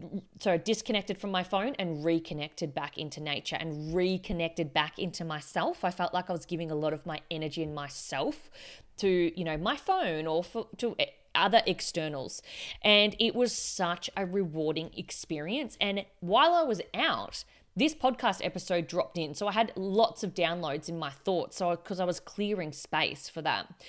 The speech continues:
Um, and this is how this podcast episode has come about right now. And the bit where it says, "Be aware of birds as they swoop and glide in the wind." It is so crazy because I became more aware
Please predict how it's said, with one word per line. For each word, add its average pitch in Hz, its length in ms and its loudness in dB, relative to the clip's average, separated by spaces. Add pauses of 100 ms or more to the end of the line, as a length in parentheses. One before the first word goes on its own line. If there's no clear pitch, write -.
(360)
Um, 185 300 4
and 185 100 4
this 190 160 0
is 175 80 -4
how 165 160 0
this 160 140 -6
podcast 160 360 0
episode 151 340 -2
has 156 120 -6
come 165 160 -6
about 151 300 0
right 151 200 0
now. 143 300 2 (640)
And 208 140 6
the 202 60 4
bit 240 200 4
where 247 100 6
it - 120 2
says, 196 200 2
"Be 196 160 6
aware 185 400 8
of 170 200 2
birds 185 340 4
as 214 140 2
they 180 160 6
swoop 196 640 2
and 175 200 0
glide 165 460 4
in 170 160 -2
the 160 80 0
wind." 151 420 -4 (380)
It 226 160 10
is 320 260 4
so 190 240 4
crazy 175 460 0
because 185 340 -4
I 180 200 2
became 190 600 -2
more 180 300 6
aware 160 640 4